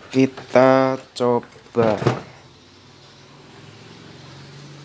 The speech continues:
Semua soket kita periksa dulu, semuanya sudah terpasang.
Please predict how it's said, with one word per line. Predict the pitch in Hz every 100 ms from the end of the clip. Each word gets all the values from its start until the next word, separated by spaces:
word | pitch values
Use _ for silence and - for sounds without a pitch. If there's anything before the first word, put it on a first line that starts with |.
| - - - - - 143 143 - - - - - - - - - - -
Semua | - - 110 113
soket | 110 110 - 139
kita | - 110 -
periksa | 104 120 113
dulu, | 110 131 95
semuanya | 87 120 110 123
sudah | 127 - 113 - - - - - - -
terpasang. | - - 113 113 - 131